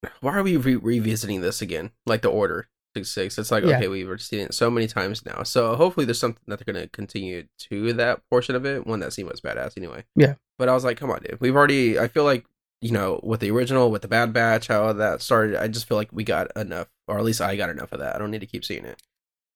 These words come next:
Speaker 2: Yeah.
Speaker 1: So maybe something will, I don't know. I'm thinking something has to come out of it. Kinda like what you were saying, Skeleton Crew. Maybe that's a,
Speaker 2: I
Speaker 1: a
Speaker 2: think it
Speaker 1: hint
Speaker 2: might have
Speaker 1: to
Speaker 2: been
Speaker 1: it
Speaker 2: a
Speaker 1: or
Speaker 2: teaser
Speaker 1: something.
Speaker 2: for that. But, I mean, I think the easy answer is that these kids all become Inquisitors,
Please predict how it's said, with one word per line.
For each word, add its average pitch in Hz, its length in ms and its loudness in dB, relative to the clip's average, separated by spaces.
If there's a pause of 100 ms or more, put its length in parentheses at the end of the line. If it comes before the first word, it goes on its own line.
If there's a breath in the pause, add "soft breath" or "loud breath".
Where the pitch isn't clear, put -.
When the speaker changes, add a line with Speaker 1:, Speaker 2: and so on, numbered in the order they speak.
(380)
Speaker 2:
Yeah. 220 220 6
Speaker 1:
So 175 200 6
maybe 160 200 2
something 131 260 2
will, 107 240 2 (920)
I 107 40 -6
don't 101 120 -4
know. 107 180 -6
I'm 110 60 -6
thinking 104 180 -4
something 107 320 -4
has - 160 -4
to - 40 -12
come 110 140 0
out 101 60 2
of 104 60 0
it. 113 100 2
Kinda 135 140 2
like 120 140 2
what 120 80 0
you 113 60 2
were 113 60 2
saying, 101 180 -2
Skeleton 107 420 -2
Crew. 95 280 -2
Maybe 110 180 0
that's 107 220 0
a, 92 180 -6 (720 loud breath)
Speaker 2:
I 151 80 2
Speaker 1:
a 156 40 2
Speaker 2:
think 208 180 2
it 226 40 6
Speaker 1:
hint 196 80 6
Speaker 2:
might 196 80 6
have - 20 4
Speaker 1:
to 180 60 4
Speaker 2:
been 180 80 6
Speaker 1:
it 170 40 4
Speaker 2:
a - 20 2
Speaker 1:
or - 40 -2
Speaker 2:
teaser 156 240 4
Speaker 1:
something. 117 160 2
Speaker 2:
for - 20 4
that. 135 260 0 (460)
But, 208 240 4 (160)
I 180 40 -2
mean, 196 260 6
I - 80 6
think 226 140 2
the - 140 2
easy 208 240 6
answer 170 180 4
is 160 100 4
that 151 140 4
these 160 180 2
kids 151 240 2
all 160 140 4
become 143 240 2
Inquisitors, 135 520 2